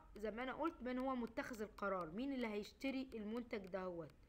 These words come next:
مين القائم بعملية الشراء؟ مستهلك السلعة، توجيه الرسالة الإعلانية إلى هؤلاء الأشخاص اللي هم بيشتروا السلعة دهيت. إيه الاختلاف ما بين سلوك، آه، سلوك المستهلك النهائي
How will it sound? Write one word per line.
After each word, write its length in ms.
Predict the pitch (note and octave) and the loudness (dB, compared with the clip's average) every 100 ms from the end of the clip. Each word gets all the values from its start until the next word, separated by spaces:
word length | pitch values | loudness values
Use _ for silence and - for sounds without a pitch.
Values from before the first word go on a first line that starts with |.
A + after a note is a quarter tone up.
| - - - - | -20 -18 -20 -6
مين 260 | A3+ D4+ E4+ | 4 6 6
القائم 600 | D4 - - E4 D#4 C#4 | 4 2 6 8 8 6
بعملية 420 | B3 A#3 B3 C#4+ B3+ | 8 8 6 0 -2
الشراء؟ 520 | - A3 G#3 F#3+ - - - - - | -4 0 2 2 -2 -14 -18 -18 -8
مستهلك 560 | F#3+ G3 - C4+ B3+ B3+ | -4 -2 2 2 2 -2
السلعة، 520 | G#3 - A#3 G3 C#3 - - - - - | -8 2 4 4 0 -10 -20 -20 -10 0
توجيه 400 | G3 F#3 C4+ D4+ | 2 4 6 6
الرسالة 500 | C#4 B3+ C#4+ C#4 C4+ | 6 4 4 6 4
الإعلانية 720 | C4 A3+ A#3+ B3 C4+ C4+ C4 C4 - - - | 4 2 4 4 2 2 0 -4 -16 -10 0
إلى 280 | B3 B3+ B3 - - | 4 4 2 -8 -4
هؤلاء 420 | G#3+ G3+ G#3+ B3 | 0 2 4 4
الأشخاص 600 | B3+ - A3 - C4 A#3+ | 4 -2 -8 0 0 0
اللي 160 | G3 G3 | -2 0
هم 280 | G#3+ A#3+ A#3 - | 0 2 0 -2
بيشتروا 460 | G3 G3+ - B3+ B3 G#3+ | -6 -6 0 0 2 -2
السلعة 380 | - A#3+ A3 | -2 4 4
دهيت. 380 | G#3 F#3+ E3+ - - - - - - - - - - - - - - - - - - - - - - - - - - - - - | 4 -2 -4 -8 -16 -20 -20 -20 -20 -20 -20 -20 -20 -20 -20 -20 -20 -20 -18 -18 -20 -20 -20 -20 -20 -20 -20 -20 -20 -20 -10 0
إيه 60 | F4 | 2
الاختلاف 680 | E4+ E4+ - C#4 D4+ D#4+ | 2 -2 2 6 6 6
ما 80 | B3+ | 0
بين 220 | G#3+ A#3 | 0 0
سلوك، 400 | G#3+ - C#4 - | -2 -2 -2 -2
آه، 140 | A#3 G#3+ | 4 4
سلوك 380 | - A#3+ C#4 C#4 | 4 -4 -2 -2
المستهلك 600 | A3+ G3 - C4+ B3 - | -2 -4 -2 0 0 -4
النهائي 520 | G3 G3+ C4+ D4 D#4+ | -4 0 -2 -2 -8